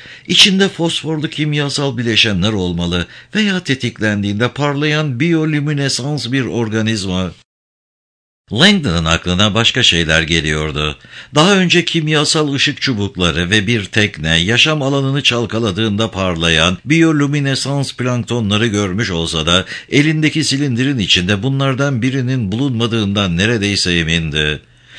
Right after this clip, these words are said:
Tüpü parlayıncaya kadar nazikçe birkaç kez daha eğdi ve parlayan ucunu avucuna koydu. Tahmin ettiği gibi zayıf bir kırmızı ışık hafifçe parıldayarak cildine yansıdı.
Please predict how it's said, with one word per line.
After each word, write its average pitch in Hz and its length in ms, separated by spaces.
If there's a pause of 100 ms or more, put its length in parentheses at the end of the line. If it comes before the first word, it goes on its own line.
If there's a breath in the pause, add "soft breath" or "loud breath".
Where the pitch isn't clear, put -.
(300 loud breath)
Tüpü 175 320
parlayıncaya 165 720
kadar 92 360
nazikçe 131 640
birkaç 143 440
kez 131 280
daha 113 280
eğdi 80 540
ve 135 120
parlayan 131 800
ucunu 87 300
avucuna 90 600
koydu. 78 560 (520 loud breath)
Tahmin 160 460
ettiği 165 440
gibi 85 260
zayıf 135 400
bir 151 160
kırmızı 139 600
ışık 127 340
hafifçe 131 400
parıldayarak 113 800
cildine 92 460
yansıdı. 76 760